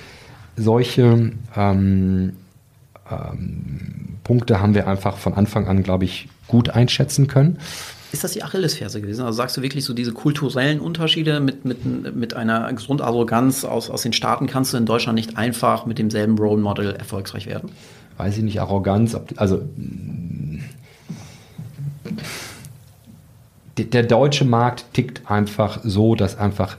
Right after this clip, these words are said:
Speaker 1: extrem viel über die Städte laufen muss. Ähm, und ich hatte, wir hatten vorhin drüber gesprochen, O-Bike, Mobike, das war, das war so ein Schlüsselmoment für die, für die deutsche Verwaltung, ähm, wo sie alle plötzlich überrannt wurden von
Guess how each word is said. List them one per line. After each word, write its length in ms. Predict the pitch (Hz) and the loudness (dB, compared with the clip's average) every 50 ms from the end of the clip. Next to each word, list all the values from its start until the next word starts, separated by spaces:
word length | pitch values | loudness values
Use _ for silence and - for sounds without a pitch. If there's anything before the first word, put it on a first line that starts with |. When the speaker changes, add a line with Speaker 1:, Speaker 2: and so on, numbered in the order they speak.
| - - | -8 -2
Speaker 1:
extrem 720 | - 101 98 - - - - 113 101 110 110 107 110 107 | -2 -2 -2 -2 -8 -4 -2 2 4 4 6 6 4 4
viel 520 | - - - - - 110 104 101 104 101 - | 0 -2 -8 0 2 4 4 4 2 0 0
über 220 | - 113 98 98 90 | 0 0 2 2 0
die 100 | 92 92 | 0 -2
Städte 500 | - - - 98 - - 104 95 92 - - - - _ - - | -2 0 0 0 2 2 2 2 2 -2 -8 -16 -20 _ -14 -6
laufen 720 | - 95 92 90 92 92 92 - - - 92 90 90 92 92 | -2 0 2 2 2 2 0 -2 0 0 2 2 2 2 2
muss. 380 | 95 98 127 147 - - - - - - - - - - - - - - - - - - | 4 4 4 4 2 -2 -6 -10 -16 -20 -20 -18 -18 -18 -18 -18 -18 -20 -20 -20 -14 -2
Ähm, 480 | - 104 101 98 98 98 95 95 95 90 - - | 0 2 4 6 6 6 6 6 4 2 0 0
und 140 | 110 104 95 | 2 2 2
ich 100 | 85 110 | 4 2
hatte, 160 | 110 - - - - - | 0 0 -4 -12 -16 -6
wir 100 | 107 98 | -6 -6
hatten 100 | 92 - | -6 -2
vorhin 200 | - 110 107 101 | 0 2 2 4
drüber 160 | 98 98 101 | 2 2 0
gesprochen, 460 | 95 90 - - - 107 101 - 113 - | -2 -2 -4 0 0 2 2 2 2 4
O-Bike, 440 | 104 110 113 107 113 110 110 107 113 | 4 2 4 4 4 2 4 4 4
Mobike, 440 | 110 107 117 117 113 113 117 113 113 | 6 6 6 4 4 4 4 4 2
das 180 | 107 - - | -2 -2 -2
war, 100 | - - | -4 -4
das 200 | - 110 101 - | 0 -2 0 2
war 100 | 113 113 | 4 4
so 80 | 110 110 | 4 4
ein 40 | 101 | 2
Schlüsselmoment 600 | - - 143 139 143 135 113 110 107 104 104 - | 4 4 2 4 4 4 4 4 4 4 2 2
für 140 | - - | 0 -2
die, 200 | 101 98 101 - | 0 0 0 -2
für 120 | - - 107 | -2 -2 -2
die 80 | 104 | 0
deutsche 300 | 101 104 104 107 - - | 2 2 2 2 2 0
Verwaltung, 500 | 101 - 107 92 98 110 123 113 113 131 143 - - - - - - 107 104 - - - - | 0 0 2 4 4 4 4 4 4 4 2 0 -10 -16 -14 -12 -12 -12 -12 -14 -18 -4 0
ähm, 420 | 104 98 98 98 101 101 95 95 - | 2 4 6 6 6 4 4 2 0
wo 200 | 110 104 104 110 | 0 2 2 4
sie 180 | 104 104 - - | 4 2 2 2
alle 200 | - 123 123 120 | 2 2 2 4
plötzlich 460 | - - 113 - - 113 107 - - | 2 0 0 2 0 -2 -2 -2 -2
überrannt 580 | 110 104 98 95 92 92 95 107 104 - 98 | 0 2 2 2 2 2 2 2 0 0 -2
wurden 320 | 98 92 92 95 95 101 95 | -2 0 0 2 2 0 -2
von 640 | 98 - - 98 92 92 92 92 92 95 87 - | -2 -4 -2 0 2 4 4 4 4 2 0 -2